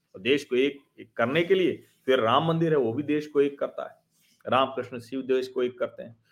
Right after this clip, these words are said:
उत्तर दक्षिण पूर्व पश्चिम का भेद मिटाते हैं। बाकी तो प्रधानमंत्री नरेंद्र मोदी ने बहुत अच्छे से समझाया कि हिमालय अगर नदियों का पानी कहने लगे तो क्या होगा, कोयला जहां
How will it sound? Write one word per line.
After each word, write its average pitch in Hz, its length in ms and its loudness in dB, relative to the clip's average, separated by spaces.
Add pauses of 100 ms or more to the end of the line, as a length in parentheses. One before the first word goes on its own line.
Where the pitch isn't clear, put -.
(120)
उत्तर 113 400 0
दक्षिण 120 200 -8
पूर्व 123 340 -2
पश्चिम 117 280 -8
का 104 100 -4
भेद 127 380 2
मिटाते 127 380 -4
हैं। - 60 -20 (300)
बाकी 180 200 6
तो 214 100 -2
प्रधानमंत्री 156 560 -2
नरेंद्र 135 300 -4
मोदी 113 260 -6
ने 120 140 -6 (320)
बहुत 185 380 8
अच्छे - 260 -2
से 131 120 -12
समझाया 98 540 -6 (360)
कि 107 60 -6
हिमालय 131 420 6
अगर 117 160 2
नदियों 113 340 -2
का 113 120 -10
पानी 107 280 -2
कहने 104 260 -8
लगे 101 200 -4
तो 92 140 -12
क्या 98 160 -6
होगा, 87 500 -8 (380)
कोयला 120 600 8 (480)
जहां 104 540 -4